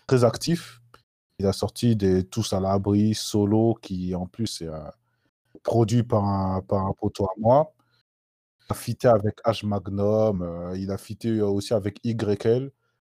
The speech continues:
euh, un son qui s'appelle Génération, qui je trouve est très bien. Il fait pas dans le jeunisme, <laughs> justement, le, ce qui est marrant.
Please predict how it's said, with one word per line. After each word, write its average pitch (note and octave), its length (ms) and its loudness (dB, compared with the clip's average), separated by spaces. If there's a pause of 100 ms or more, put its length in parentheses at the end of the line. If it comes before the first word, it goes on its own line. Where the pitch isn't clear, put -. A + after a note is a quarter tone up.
(220)
euh, F#2+ 880 -4
un F#2+ 100 -6
son - 140 -10
qui - 100 -12
s'appelle G2+ 240 -6
Génération, G#2 720 -2
qui - 160 -8
je G2 100 -4
trouve G2+ 320 -10
est F2+ 300 -6
très - 240 -2
bien. G#2 320 0 (720)
Il - 60 -12
fait A2 120 4
pas B2 160 6
dans A#2+ 140 6
le A2+ 60 4
jeunisme, A#2 420 0
<laughs> - 0 -
justement, B2 540 0
le, A2+ 120 -2
ce - 140 -18
qui A2+ 100 -6
est A2 60 -2
marrant. A#2+ 420 4